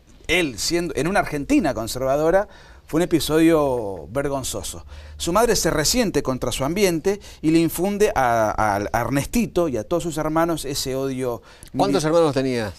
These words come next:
Speaker 1: Él tenía cuatro hermanos más.
Speaker 2: Cuatro.
Speaker 1: Él era el mayor. Después se casó dos veces, con una peruana, y luego que tuvo una hija, y después se casó en Cuba.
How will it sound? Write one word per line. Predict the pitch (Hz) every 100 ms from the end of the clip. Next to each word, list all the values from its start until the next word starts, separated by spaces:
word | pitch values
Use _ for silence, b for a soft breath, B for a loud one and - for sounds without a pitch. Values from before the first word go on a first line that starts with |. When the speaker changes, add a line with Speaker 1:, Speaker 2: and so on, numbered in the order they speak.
| -
Speaker 1:
Él | 175 175
tenía | 180 165
cuatro | 160 147
hermanos | 143 131
más. | 120 110 98
Speaker 2:
Cuatro. | 98 - 131
Speaker 1:
Él | 165
era | 147
el |
mayor. | 139 135 156 107 - b b b b b b b B B B B -
Después | 143 185
se | 170
casó | 143 175
dos | 185 175
veces, | 226 - 247 262 - b b b b
con | - 131
una | 156 156
peruana, | 160 175 214 202 220 262 262 -
y | 139
luego | 139 160 160
que | 147
tuvo | 135 156
una | 160 160
hija, | 180 208
y |
después | 180 165 175
se | 160
casó | 139 147
en | 147
Cuba. | 127 104 95